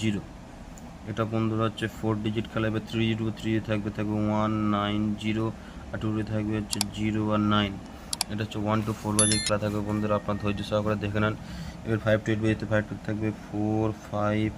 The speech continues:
থ্রি নাইন। এদের একটা করে পাঁচটি প্যানেল দেবো, সেভেন এইট নাইন, থ্রি ফাইভ সেভেন, থ্রি থ্রি সেভেন, সিক্স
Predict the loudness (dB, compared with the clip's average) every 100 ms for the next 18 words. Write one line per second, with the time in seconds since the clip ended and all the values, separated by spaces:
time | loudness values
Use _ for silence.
0 | -8 -8 -4 0 2 2 4 4 2 0
1 | -4 -12 -12 -14 -12 -8 -2 0 0 0
2 | -2 0 0 0 0 -2 2 2 2 0
3 | 0 -2 0 2 4 4 4 4 2 0
4 | -6 -12 -14 -14 -16 -16 -16 -16 -16 -2
5 | -2 2 2 2 0 -2 0 2 2 0
6 | -8 -16 -16 -16 -18 -18 -16 -16 -12 -2
7 | -2 0 0 0 0 0 2 0 0 -6
8 | -14 -14 -14 -16 -16 -16 -16 -16 -16 -14
9 | -6 -6